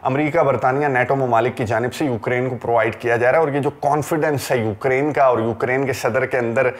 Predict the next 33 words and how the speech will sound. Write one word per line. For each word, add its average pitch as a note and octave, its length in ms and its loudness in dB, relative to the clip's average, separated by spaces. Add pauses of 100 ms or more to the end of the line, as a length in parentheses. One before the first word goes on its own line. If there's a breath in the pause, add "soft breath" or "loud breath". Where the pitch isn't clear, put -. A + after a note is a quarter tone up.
(300 loud breath)
जो C3 60 -2
टोन C#3+ 400 0
के C#3+ 60 0
अंदर C3 240 0
confidence B2+ 640 0
है, B2 160 -2 (420 loud breath)
वो F3+ 220 0
इसी F#3 240 -2 (100)
असलहे, D#3+ 320 0
गोले C#3 220 2
बारूद C3 400 0
के, C#3+ 280 0 (320)
मदद B2+ 460 0
इमदाद A#2+ 400 2
के C#3 100 -2
ऐलानात A#2 640 2
की C3+ 220 -4
वजह A2+ 400 0
से A2 220 -2
है। A2 400 0
मदद B2+ 260 2
इमदाद B2 420 2
तो B2+ 220 -2 (340 loud breath)
आ C#3 140 4
रही D3+ 140 2
है D3+ 160 0
NATO B2+ 240 0
countries, C3 540 0
European B2 400 0
countries B2 420 -2
की - 140 -4
जानिब A#2 280 0
से, D3+ 280 -2